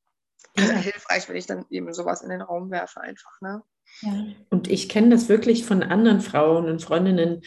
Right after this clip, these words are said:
Speaker 1: genau das, was du sagst, dass die Frauen dann, also man kann das, wir können, diejenige kann das sehen, so als Belastung, „Oh, ich, der sieht das nicht, was vielleicht hier alles zu tun wäre oder was sie machen könnten. Ich muss ihm das sagen.“ Und auf der anderen Seite ist es ja aber auch ein Geschenk, dass du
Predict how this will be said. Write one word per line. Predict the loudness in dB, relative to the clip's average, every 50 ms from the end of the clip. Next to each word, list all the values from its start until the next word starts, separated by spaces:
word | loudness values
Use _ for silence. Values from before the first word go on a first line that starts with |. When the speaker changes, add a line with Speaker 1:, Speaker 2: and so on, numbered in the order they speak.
| -20 -20 -12 -2
Speaker 1:
genau | 0 0 2 4 2 4
das, | 4 2 0 0 -2
was | -4 -4 -4
du | -4 -4 -2
sagst, | 0 0 -2 -2 -4 -4 -4
dass | -4 -4 -6 -8 -14 -18 -18
die | -10 -4 -4 -4
Frauen | -4 -4 0 2 4 4 6 4 4 2 2
dann, | 2 2 0 0 -2 -4 -4 -6
also | -4 -4 -2 0
man | 0 -2 0
kann | 0 0 0 0
das, | 0 -2 -2 -4
wir | -4 -4
können, | -4 -2 -4 -2 -2 -4 -4 -4
diejenige | -4 -4 -2 -2 -4 -4 -2 -2 0 2 2 2 2 2 0
kann | 0 0 -2 -2
das | -2 -2 0 2
sehen, | 2 4 4 4
so | 2 2
als | 2 2 2 0 0 -2
Belastung, | -2 0 2 2 0 0 0 0 0 2
„Oh, | 2 2
ich, | 2 0 -2 -4 -12 _ -20 -20 -20 -14 _ -4
der | -2
sieht | 2 2 2 4 4
das | 4 4 4 4
nicht, | 4 4 4 4 2 2 -2
was | -4 -4 -4
vielleicht | -4 -2 -2 -2 -2 -2
hier | -2 -2 -2
alles | 0 -2 -4 -4
zu | 2 2 2
tun | 4 4 4 4 6
wäre | 6 6 4 4 2 0
oder | 2 2 2 2
was | 0 -2 -4 -4
sie | -4 -2
machen | -2 -2 -4 -6 -10
könnten. | -4 0 0 2 0 2 4 4 2 2 2 -4 -14 -18 -20 -20 -20 -20 _
Ich | -10 -2 -2
muss | -2 0 0
ihm | -2 0
das | 0 -2 0
sagen.“ | 0 0 2 4 4 4 4 4
Und | 4 2
auf | 0 2
der | 2 0
anderen | 2 2 2 4
Seite | 4 2 2 2
ist | -2 -4 -4
es | -6 -4 -2
ja | -2
aber | 0 0 0 2
auch | 2 2 0 -2 -6
ein | -4 -4
Geschenk, | -4 -2 0 0 0 0 0
dass | -2 -4 -4 -4
du | -2 -2 0 0 -2 -4